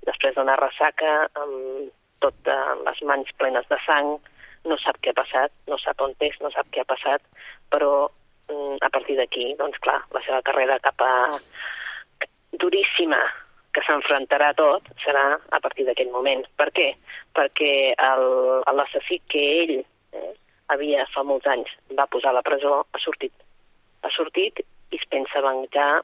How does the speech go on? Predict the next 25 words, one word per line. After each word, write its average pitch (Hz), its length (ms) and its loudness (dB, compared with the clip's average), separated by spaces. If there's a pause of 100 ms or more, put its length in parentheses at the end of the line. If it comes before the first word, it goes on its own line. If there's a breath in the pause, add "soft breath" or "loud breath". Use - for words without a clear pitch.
(140)
de 139 320 -2 (120)
la 135 100 2
persona 131 360 -2
que 131 80 -4
el 127 60 0
va 131 80 2
posar 127 240 -2
a 123 60 2
la 123 80 0
presó, - 320 -10 (220)
d'ell, 135 240 -2 (240)
eh? 202 140 -8 (420 loud breath)
Les 196 220 2
Ben 147 200 -2
Fine, 165 440 2
eh, 143 340 0
torna 151 220 0
a - 40 -4
estar 143 160 -2
en 139 80 -4
llibertat 143 640 0
i 139 760 -6
vint 135 280 -4
anys 139 260 -2
després, 165 480 -2